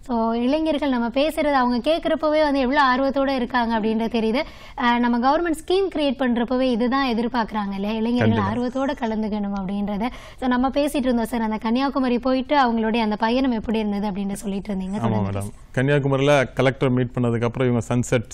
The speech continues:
Speaker 2: சன்ரைஸும்
Speaker 1: ம்.
Speaker 2: பார்த்தாங்க. இது பார்த்து முடிச்சு ஒரு நாள் அங்க ஸ்டே பண்ணி, அஹ், ரிட்டர்ன் வரும்பொழுது பாண்டிச்சேரி வ-, திரும்ப again
Speaker 1: ம்.
Speaker 2: மே-, மேடம், எல் ஜி மேடம் கூப்பிட்டிருந்தாங்க,
Speaker 1: ஓகே.
Speaker 2: கிரண் பேடி மேடம்.
Speaker 1: ம்.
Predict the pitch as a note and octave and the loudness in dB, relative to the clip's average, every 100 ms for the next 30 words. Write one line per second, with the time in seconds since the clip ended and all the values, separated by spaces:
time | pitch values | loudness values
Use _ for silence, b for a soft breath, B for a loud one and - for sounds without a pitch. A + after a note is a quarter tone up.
0 | - A#2 A#2 A#2 A2+ G#2 A2 G#2+ G#2+ G2+ | -4 0 0 0 0 -2 -2 -2 -2 -2
1 | C3+ b b b b - - C3 D3+ D3 | -6 b b b b -10 -2 2 2 4
2 | D3 D3 D3 C3+ B2+ D3+ C#3 B2+ C3 C3 | 2 2 2 2 0 2 4 4 2 2
3 | B2 A2+ - B2+ B2 A#2 A#2 C#3+ - b | 2 0 0 -2 0 0 0 -2 -8 b
4 | b - - A2+ A2 G#2+ G#2 A#2+ F3 D#3+ | b -14 -6 -2 -2 -2 -4 2 4 4
5 | C3+ B2+ B2 B2 D3+ B2+ G#2+ G#2+ - - | 4 4 2 2 4 4 0 -4 -16 -20
6 | - - - - - C#3+ D3 D3+ A#2+ G#2+ | -20 -20 -18 -4 2 4 4 2 2 0
7 | G2+ G#2 - C3 C3+ B2 A2 C3 C#3 - | -2 -6 0 2 4 4 4 4 2 0
8 | - - - B3 A2+ A2 G#2+ G#2+ G#2 G#2+ | -12 -16 -2 2 2 0 0 0 0 2
9 | B2+ B2+ A2+ B2 B2 B2 A2 G2+ - G#2+ | 4 4 4 2 4 4 2 0 -2 -4
10 | G2 G2 G2 G#2 - - B3 G#3+ C3 B2+ | -2 -2 -2 -4 -8 -12 -6 0 4 6
11 | A2+ G#2 G2 F#2+ A2 A3+ A3 | 4 2 0 -2 -2 -2 -2